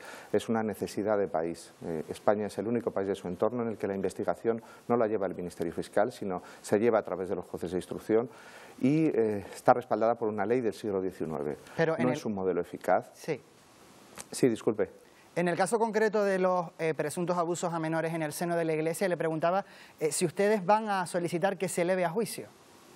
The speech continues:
Speaker 2: a investigación.
Speaker 1: Bueno, ca-, cada,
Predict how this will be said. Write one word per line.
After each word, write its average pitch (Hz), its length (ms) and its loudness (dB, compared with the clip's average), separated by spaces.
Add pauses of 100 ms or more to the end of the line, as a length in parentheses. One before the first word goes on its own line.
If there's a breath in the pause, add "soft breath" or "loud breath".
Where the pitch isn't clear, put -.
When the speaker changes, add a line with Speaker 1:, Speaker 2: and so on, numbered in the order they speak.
(440)
Speaker 2:
a 156 80 -2
investigación. 156 640 -2 (460)
Speaker 1:
Bueno, 107 240 0 (260)
ca-, - 180 4 (260)
cada, 107 400 4